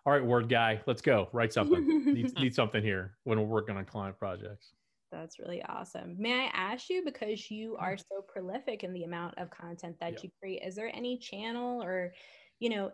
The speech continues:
Speaker 2: any type of new or traditional media that you just haven't had the chance yet because you're one person to dive into yet, or you have your sights maybe set on for the future as you scale your company?
Speaker 1: Yeah,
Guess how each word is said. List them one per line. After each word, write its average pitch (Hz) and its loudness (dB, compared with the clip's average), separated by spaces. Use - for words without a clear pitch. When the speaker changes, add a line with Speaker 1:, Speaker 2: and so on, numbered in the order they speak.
Speaker 2:
any 226 -2
type 220 0
of 180 -4
new 214 -2
or 175 -6
traditional 202 -6
media 190 -4
that 165 -8
you 190 -8
just 180 -8
haven't 190 -2
had 190 -6
the 175 -6
chance 185 -8
yet 196 -6
because 165 -8
you're 175 -6
one 170 -6
person 196 -10
to 190 -12
dive 165 -6
into 214 -8
yet, 254 -2
or 180 -4
you 180 -6
have 170 -8
your 160 -10
sights 190 -6
maybe 185 -8
set 170 -10
on 175 -6
for 175 -12
the 165 -10
future 185 -12
as 180 -6
you 175 -10
scale 170 -12
your 185 -8
company? 233 -8
Speaker 1:
Yeah, 170 2